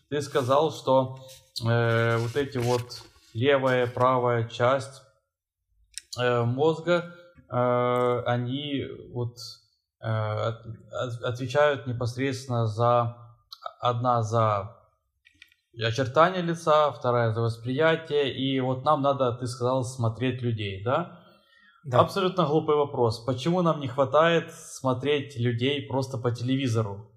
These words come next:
Speaker 1: Обязательно нужно с ними общаться и трогать их? Почему? Так больше просто получаешь эндорфинов, да?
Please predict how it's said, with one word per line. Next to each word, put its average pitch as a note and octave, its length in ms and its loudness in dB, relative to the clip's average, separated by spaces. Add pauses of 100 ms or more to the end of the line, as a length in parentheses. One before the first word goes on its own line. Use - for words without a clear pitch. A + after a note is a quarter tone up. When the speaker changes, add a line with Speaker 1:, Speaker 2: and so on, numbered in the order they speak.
(140)
Speaker 1:
Обязательно C#3 480 2
нужно C3+ 240 -2
с A#2 140 -8
ними C3+ 120 2
общаться C3+ 440 0
и A2+ 60 -4
трогать D#3+ 380 0
их? A2 120 -2 (340)
Почему? A#2 480 -2 (1400)
Так C#3 220 6
больше D#3+ 320 6
просто C#3 760 6
получаешь C#3 460 2
эндорфинов, C3+ 680 -2
да? B2+ 380 -4